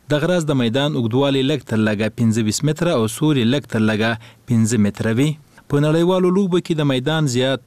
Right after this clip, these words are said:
اوږدوالی دوه څلوېښت متره او سور یې دوه ویشت متره او لږ تر لږه اوږدوالی اته دېرش متره او سور یې اتلس متره وي. څنګه ګولونه ویل کیږي؟ ګولونه باید د عرضي خطونو په مرکز کې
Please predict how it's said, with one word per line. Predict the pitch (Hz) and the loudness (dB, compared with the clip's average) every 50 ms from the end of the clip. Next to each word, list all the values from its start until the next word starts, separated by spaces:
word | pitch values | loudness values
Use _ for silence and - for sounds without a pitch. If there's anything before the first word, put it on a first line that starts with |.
| - 123 | -8 -6
اوږدوالی | 110 107 98 110 110 110 110 110 120 123 127 - - - 120 | -4 -2 0 0 0 2 2 0 0 0 -2 -4 -8 -6 -2
دوه | 131 165 165 | 0 0 0
څلوېښت | - 131 110 98 101 104 - 127 135 | 0 -2 -2 -2 -2 -2 -2 -2 -4
متره | 135 - 151 151 - 95 | -2 -2 -2 -2 0 -2
او | 113 | -2
سور | 110 - - 160 160 160 170 | -2 -2 0 0 2 2 2
یې | 175 165 - - - - 127 123 | 0 -2 -4 -12 -14 -8 -4 -2
دوه | 147 156 139 | 0 0 0
ویشت | 117 107 - - | 0 0 -2 -2
متره | 135 151 151 - 165 165 170 - - 131 | -2 -2 -2 -2 -2 -2 -2 -2 0 0
او | 120 113 117 | 0 2 2
لږ | 123 151 151 - - | 2 0 -2 -4 -4
تر | 117 107 104 | -2 -2 0
لږه | 104 104 98 110 104 107 | 0 -2 -2 -2 -2 0
اوږدوالی | 104 104 101 131 143 160 165 170 175 180 165 - - - - - 113 | 0 -2 0 0 0 0 0 0 0 -2 -2 -4 -8 -12 -8 -6 -6
اته | 117 - - 151 127 | -4 -4 -4 -4 -2
دېرش | 117 110 - - - 131 143 | 0 -2 0 0 0 -2 -2
متره | 139 - 135 117 82 101 | -2 -2 -2 -2 0 -2
او | 110 107 | -2 -4
سور | - - - 165 170 131 | -4 -4 -2 -2 0 0
یې | 120 98 104 | 0 -2 -2
اتلس | 104 - 123 107 98 92 92 - - | -4 -2 -2 0 0 0 -2 -2 0
متره | 110 101 98 - - 107 110 113 131 | -2 -2 -2 -2 -2 -2 0 2 2
وي. | 143 151 147 - - - - - - | 2 0 -2 -4 -12 -20 -16 -6 -2
څنګه | - 220 220 208 180 151 147 | 0 2 2 2 2 2 0
ګولونه | 165 175 190 185 156 117 101 | 2 2 2 2 2 0 0
ویل | 95 95 - - | -2 -4 -6 -6
کیږي؟ | - 107 107 110 127 139 143 - - - - - - 147 156 | -6 -4 -4 -2 -2 -2 -4 -4 -10 -20 -12 -6 -2 0 2
ګولونه | 190 202 220 214 208 202 170 190 | 2 4 4 4 2 2 0 0
باید | 190 190 185 151 160 | 0 0 0 0 0
د | 147 143 - 131 | -2 0 -2 -2
عرضي | 127 123 127 131 151 180 175 156 - - | -4 -4 -2 0 0 2 2 2 0 -2
خطونو | 117 - - 156 156 160 156 - | -4 -2 0 0 0 0 0 0
په | 143 127 113 110 | 0 2 2 2
مرکز | 107 110 - - 131 107 - - | 2 0 0 -2 -2 -2 -2 -2
کې | - 110 | -2 -2